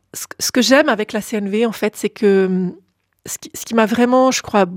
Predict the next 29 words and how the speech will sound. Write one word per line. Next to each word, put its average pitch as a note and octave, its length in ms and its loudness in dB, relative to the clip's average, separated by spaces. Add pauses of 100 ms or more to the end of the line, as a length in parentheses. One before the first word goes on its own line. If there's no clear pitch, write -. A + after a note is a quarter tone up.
(160)
profondément A#3 680 2
bouleversée A#3 1000 2
et F#3+ 400 2
touchée - 400 2
dans F#3+ 140 0
la F#3 100 2
C - 160 -6
N G3+ 120 2
V, G#3+ 200 0 (800)
c'est - 180 -2
qu'elle A#3 240 4
nous A#3+ 120 6
dit G#3+ 220 4
pas C4 440 2
de G3+ 140 0
ne G3+ 120 2
pas A3 220 0
juger. G3 420 -2 (440)
Elle G#3+ 180 2
nous G#3+ 120 2
dit A3 220 -4
pas, C4 540 0 (320)
euh, - 40 -20 (420)
que A#3 400 4
on G#3+ 100 -4
va F#3 160 0
pas G#3+ 160 -2
juger. G3+ 420 -6 (840)
Et G#3 200 -2